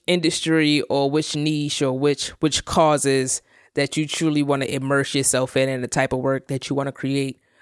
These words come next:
for that particular, uh, set of, set of people, set of clients, set of consumers, or, you know, whatever, depending on the type of work that you actually produce and the type of work that you actually create. You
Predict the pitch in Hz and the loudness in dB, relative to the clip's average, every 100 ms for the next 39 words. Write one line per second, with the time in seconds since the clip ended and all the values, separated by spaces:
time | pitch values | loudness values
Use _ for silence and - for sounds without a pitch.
0 | - _ - 143 139 151 143 - _ - | -20 _ -4 -2 2 2 2 -2 _ -2
1 | 160 127 - 156 - 143 139 135 135 - | -2 2 0 0 0 0 2 0 -2 -8
2 | - 143 127 - - 147 131 - - 151 | -4 -2 -2 0 2 2 0 -2 0 0
3 | 139 - 170 131 127 - 147 - 156 151 | 0 -2 -4 -2 -2 -2 -4 -2 0 0
4 | 139 - - 139 131 - 151 139 123 - | -2 -2 -2 -2 -2 0 0 0 -2 -4
5 | _ _ _ _ _ - 156 151 139 196 | _ _ _ _ _ 0 4 4 4 4
6 | 185 147 175 147 147 - 196 180 151 180 | 4 4 4 4 2 2 2 2 2 2
7 | 147 147 147 - - 127 - - 135 139 | 2 4 2 0 -2 -2 0 2 2 2
8 | - 135 131 127 139 131 131 139 135 135 | 0 -2 -2 -2 -2 -2 0 0 0 -2
9 | 131 131 - 139 - 143 - 131 131 127 | -2 -4 -4 -4 -4 -6 -4 -6 -6 -8
10 | _ _ _ _ _ - 135 185 170 _ | _ _ _ _ _ 0 4 4 2 _
11 | _ _ - 180 | _ _ -6 -4